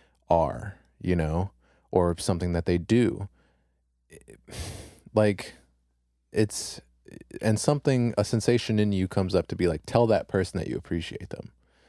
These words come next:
Like, I, I'm never afraid to tell somebody that I appreciate them and I'm thankful to them, because, like, if you, if you,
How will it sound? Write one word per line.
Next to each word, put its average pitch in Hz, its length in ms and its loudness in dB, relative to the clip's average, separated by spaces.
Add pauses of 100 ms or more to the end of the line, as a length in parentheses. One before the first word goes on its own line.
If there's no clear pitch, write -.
(420)
Like, 87 360 2
I, 98 300 2
I'm 101 160 2
never 101 260 2
afraid 90 340 0
to 82 40 -6
tell 80 240 -4
somebody 78 340 -4
that 78 140 -2
I 76 40 -4
appreciate 82 600 -2
them 82 180 -2
and 78 80 -4
I'm 73 120 -6
thankful - 420 -4
to 85 80 -4
them, 71 200 -6
because, 90 440 -4 (960)
like, 98 340 2
if 101 160 -2
you, 107 240 4
if 101 300 0
you, 113 240 4